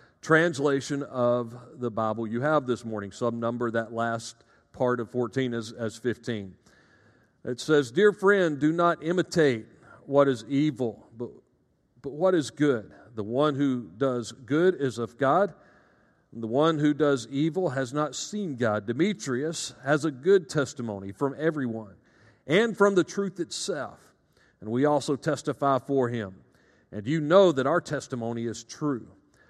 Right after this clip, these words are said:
I have many things to write to you, but I don't want to write to you with pen and ink. I hope to see you soon, and we will talk face to face.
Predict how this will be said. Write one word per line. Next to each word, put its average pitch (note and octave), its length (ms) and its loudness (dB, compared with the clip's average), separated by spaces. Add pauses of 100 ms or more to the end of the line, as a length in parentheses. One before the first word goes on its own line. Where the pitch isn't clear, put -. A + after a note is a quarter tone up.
(200)
I A#2 80 0
have C3+ 180 2
many D#3+ 160 2
things E3 360 -2
to D#3 120 0
write D#3 320 0
to D3+ 80 -6
you, E3+ 220 -2
but D#3 100 0
I B2 80 0
don't C#3+ 240 -2
want D#3 220 -4
to D3+ 120 -2
write C#3+ 520 0
to D#3+ 200 2
you D#3 300 -4
with C#3+ 320 0
pen E3+ 380 -2 (100)
and D3+ 320 -2
ink. C3 560 -6
I A2+ 160 -2
hope D#3 300 -2
to D3+ 100 -2
see A3+ 380 0
you A2+ 400 -4
soon, G#2 400 -6 (720)
and D3+ 200 2
we E3+ 120 8
will F3+ 140 8
talk G3 320 4
face A3+ 680 -4 (480)
to G3 140 -6
face. D#3 880 -2